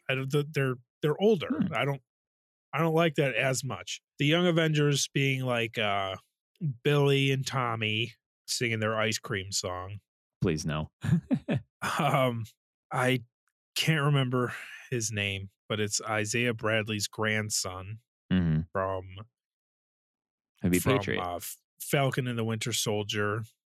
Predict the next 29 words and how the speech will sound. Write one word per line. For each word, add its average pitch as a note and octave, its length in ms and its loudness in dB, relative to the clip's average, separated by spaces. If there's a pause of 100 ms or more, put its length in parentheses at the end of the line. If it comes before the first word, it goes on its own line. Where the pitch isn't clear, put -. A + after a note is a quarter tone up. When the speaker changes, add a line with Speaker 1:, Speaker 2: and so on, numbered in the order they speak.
(160)
Speaker 1:
Maybe C#3+ 240 2
even, C3 280 0
like, A#2+ 320 -2
no, E3 360 4 (300)
I F3 60 -4
was D3 140 2
gonna F3 120 4
say D#3+ 180 4
Riri E3 400 6
Williams, D3+ 460 4
but - 120 -8
she's G3+ 200 4
in F#3 140 4
college D#3 480 2
too. E3+ 340 0 (800)
Like, D3+ 280 4 (600)
Speaker 2:
She's C#4 180 2
Speaker 1:
the G4 40 -4
Speaker 2:
still - 40 -2 (140)
Speaker 1:
kid - 20 8
Speaker 2:
kinda - 180 4
young, G#2 120 2
though. E2+ 100 2
Speaker 1:
Avengers. - 460 -4 (300)
I F3+ 200 -2
just, - 440 -4 (260)
I E3 100 -4
don't F#3+ 180 -2
know. F#3+ 320 2